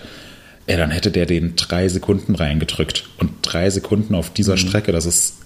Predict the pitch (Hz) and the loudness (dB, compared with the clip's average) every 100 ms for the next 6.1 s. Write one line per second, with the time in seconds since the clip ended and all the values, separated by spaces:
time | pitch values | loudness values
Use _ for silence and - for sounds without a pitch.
0 | 85 87 90 - - 101 - 95 90 - | -4 -2 0 0 0 -2 -2 -2 -2 -4
1 | - - 110 - - 95 - - 107 90 | -10 -2 -2 0 0 0 0 -2 0 2
2 | 82 87 82 92 - 123 - 107 127 110 | 0 -2 0 2 2 0 -2 0 0 0
3 | - 87 85 - 80 - 90 80 - 82 | 0 0 0 2 0 0 0 0 0 -2
4 | 80 - - 92 85 85 98 95 90 87 | -2 -2 -2 0 0 0 0 0 2 0
5 | 113 110 80 90 - 85 - - 98 92 | 2 2 2 2 2 0 0 0 0 -2
6 | - | -6